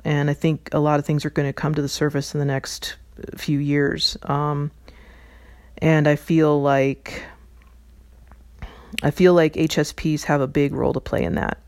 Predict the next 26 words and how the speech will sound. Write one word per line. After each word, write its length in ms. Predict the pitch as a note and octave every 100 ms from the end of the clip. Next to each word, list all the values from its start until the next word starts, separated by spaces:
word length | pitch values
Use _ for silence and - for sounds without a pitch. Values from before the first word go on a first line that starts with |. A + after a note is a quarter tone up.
| -
um, 340 | C#3 C#3 C#3 - -
and, 460 | C#3+ C#3 C3+ - -
and 320 | C#3+ C#3+ C#3
I'm 380 | C#3 C#3 C#3 - - - - - - - -
gonna 380 | F3+ E3+ D#3+ D#3
maybe 240 | E3+ F3
put 160 | - F3
the 100 | D#3+
intention 380 | D3+ E3 - D3+
out 220 | D3+ D3+
there 400 | D3 D3 D3 D3
to 580 | - - - D3 C#3+ C#3+
help 400 | - D3+ D3 -
anyone 340 | D3+ D3 C#3+
that 100 | C#3
I 100 | C#3
can 400 | - D#3 D3+ D3+
while 160 | C#3 C#3
still 300 | - D#3 C3+
taking 280 | - C#3+ C#3
care 220 | - C#3
and 100 | C#3
healing 460 | C#3+ C#3 C#3+ - -
myself. 600 | C3 - - - - - - - - - - - - - - -
So, 480 | - E3+ E3 D#3+
um, 520 | - D#3 D3+ D3 D3